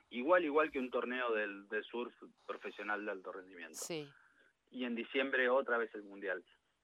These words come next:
Speaker 1: O sea, yo ahora me, me venía, eh, financiando todo yo, pero ya llegué a un, a un nivel que no, no, no lo puedo ya financiar yo solo.
Speaker 2: Nico,
Speaker 1: Sí.
Speaker 2: así que, bueno, quien te pueda ayudar, eh, que esté atento, eh, tenés, bueno, tu página de Facebook, ¿no?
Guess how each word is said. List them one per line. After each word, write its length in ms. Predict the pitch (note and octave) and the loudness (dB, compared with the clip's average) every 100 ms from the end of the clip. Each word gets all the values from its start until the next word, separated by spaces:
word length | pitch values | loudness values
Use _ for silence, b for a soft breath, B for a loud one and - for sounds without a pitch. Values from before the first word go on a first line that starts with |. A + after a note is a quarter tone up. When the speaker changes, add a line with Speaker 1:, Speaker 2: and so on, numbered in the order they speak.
| _ _ _ _ | _ _ _ _
Speaker 1:
O 160 | F#2+ | -14
sea, 140 | - G2+ | -6 -4
yo 160 | - | 2
ahora 160 | B2 C3 | 6 6
me, 160 | A2+ A2+ | 6 -2
me 200 | A2+ G#2+ | -2 -6
venía, 420 | G#2+ A#2 A#2 A2+ - - | -2 2 2 0 -6 -8
eh, 340 | G2 G2+ G2+ b b b _ | -6 -4 -6 b b b _
financiando 560 | A2+ G#2+ A2+ B2+ B2+ | -4 -2 2 2 2
todo 180 | A#2+ B2 | 4 2
yo, 180 | A#2 D#3+ | 4 0
pero 180 | C3+ G2+ - | 0 -2 0
ya 100 | G#2 G#2 G2 - | 0 0 -2 -4
llegué 120 | G#2 | -2
a 40 | G#2+ | -2
un, 600 | A2 G#2 G#2 G2+ G#2 G#2 _ _ _ _ | -2 -8 -10 -12 -16 -20 _ _ _ _
a 100 | G2+ | -10
un 100 | G#2 | -6
nivel 260 | G#2 A2+ A2+ | 2 2 2
que 140 | G#2 | -2
no, 200 | F#2 G2+ | -2 -4
no, 640 | G2 F2+ F2+ B1+ C#2 F#2+ F2+ | -6 -10 -14 -16 -14 -12 -12
no 180 | F#2+ | -8
lo 140 | G2+ A#2 | -6 -2
puedo 680 | G#2+ G2+ F#2 F2 E2 F2+ - _ - | 0 0 0 -2 -2 -6 -12 _ -10
ya 260 | F2 E2+ E2+ | -6 -6 -10
financiar 480 | F2 F2 F2 - F2+ - | -12 -12 -10 -6 -4 -4
yo 80 | F2+ | -6
solo. 360 | - F2 D#2+ - _ b b b b b b _ | -6 -8 -8 -18 _ b b b b b b _
Speaker 2:
Nico, 480 | G#3 G#3 A3+ G3 E3 | -4 6 8 10 8
Speaker 1:
Sí. 60 | |
Speaker 2:
así 280 | F3 E3+ A#3+ | 4 2 0
que, 120 | A#3+ G#3+ | 2 4
bueno, 280 | G3+ F#3 | 4 4
quien 180 | F3 F3+ | -2 -2
te 100 | F#3 | -2
pueda 220 | E3+ G#3+ | 4 6
ayudar, 540 | A3 F#3 F#3+ G#3 A#3 A#3 | 6 4 8 10 10 6
eh, 240 | G3 G3+ G3+ | 0 0 -2
que 80 | F3 | -10
esté 200 | - F#3+ | 2 2
atento, 640 | F#3 A3 A#3 A#3+ B3 B3 - | 6 6 6 8 10 10 6
eh, 180 | F#3+ | 0
tenés, 380 | E3 F3+ G#3+ - | 2 0 0 -2
bueno, 280 | F#3+ G3+ F#3+ | 2 4 4
tu 120 | F3+ | 2
página 320 | F#3+ G#3 G#3+ G#3 | 0 0 2 2
de 80 | |
Facebook, 480 | G3+ A#3 G3+ D#3+ D3 | 6 6 6 2 -4
¿no? 320 | E3+ G3 C4 | 4 6 6